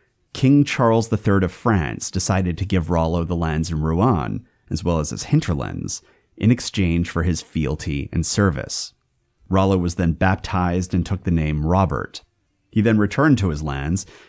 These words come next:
and shared a lot of them out to his Viking captains. Later, when Charles abdicated to Rudolf, Rollo believed he was released from his fealty. I mean, a new king means a new arrangement.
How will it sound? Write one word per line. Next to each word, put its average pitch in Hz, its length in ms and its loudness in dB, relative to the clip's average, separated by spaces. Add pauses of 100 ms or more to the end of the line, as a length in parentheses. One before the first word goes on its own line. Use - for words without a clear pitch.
(140)
and 98 100 0
shared 160 240 2
a 143 60 2
lot 127 180 4
of 107 120 2
them 101 120 4
out 92 180 2
to - 80 0
his 90 120 2
Viking 78 380 -2
captains. - 720 -4 (760)
Later, 113 380 4
when 104 160 4
Charles 98 420 2
abdicated 95 580 2
to 85 120 -2
Rudolf, 87 640 2 (460)
Rollo 127 380 6
believed 104 360 4
he 113 100 2
was 98 140 4
released 90 460 0
from 78 140 2
his 73 140 -2
fealty. 101 600 2 (500)
I 104 40 2
mean, 98 160 6
a 87 40 4
new 104 200 6
king 82 580 0
means 90 260 0
a 95 40 0
new 82 260 2
arrangement. 82 720 0